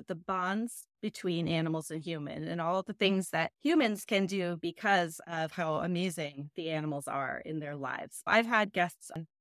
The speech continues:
to share about their therapy dog, a diabetes sniffing dog, and my latest bunch of episodes have been all about search and rescue dogs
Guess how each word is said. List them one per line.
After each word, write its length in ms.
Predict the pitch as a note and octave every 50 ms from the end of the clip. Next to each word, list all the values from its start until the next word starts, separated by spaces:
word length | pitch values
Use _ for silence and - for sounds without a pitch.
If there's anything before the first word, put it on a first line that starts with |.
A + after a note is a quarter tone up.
| _ _ -
to 100 | - A#3+
share 380 | - - B3+ A3 G#3+ A3 A3 -
about 380 | F3 F#3+ F3+ F3+ F3+ - -
their 480 | - E3 D#3+ D#3+ D#3 D#3 D3+ D#3 D3 D3 -
therapy 360 | A#3 C4 D#4 D#4+ - E4 D4+
dog, 400 | D#4+ D#4 D#4 D#4 D#4 D#4 C#4 - -
a 180 | D#3 D#3+ D#3 D3+
diabetes 540 | E3 D#3+ E3 E3 - F3 E3+ F#3 F#3 F#3+ -
sniffing 480 | - G3 G3 - G3 F#3+ F#3 F#3+ F#3+ - _ _ -
dog, 480 | G#3 G3+ F#3 F#3 F#3 F#3+ F#3+ F#3 E3+ -
and 380 | - D#3 D#3+ D#3 D#3 D3+ D3+ D3+
my 100 | D#3 D#3
latest 760 | D#3 E3 E3+ F#3 G#3 G#3+ A3 G#3 F3 E3+ - - - - - _ _ _ _ _ _ -
bunch 280 | G3+ G#3+ A#3 A#3 - -
of 160 | F3 E3 D3+ D#3+ _ _ _ -
episodes 520 | - F3+ G3 - F#3 - - D#3+ D3 - -
have 80 | E3 -
been 80 | E3+
all 140 | D#3+ D3+ D#3
about 240 | E3 D#3+ D3+ D3+ -
search 200 | - E3+ D#3 -
and 120 | D#3+ D3
rescue 340 | D3+ D#3 D#3 - - D#3+ C#3+
dogs 440 | C#3 C3 C3 C3 C3+ B2+ - -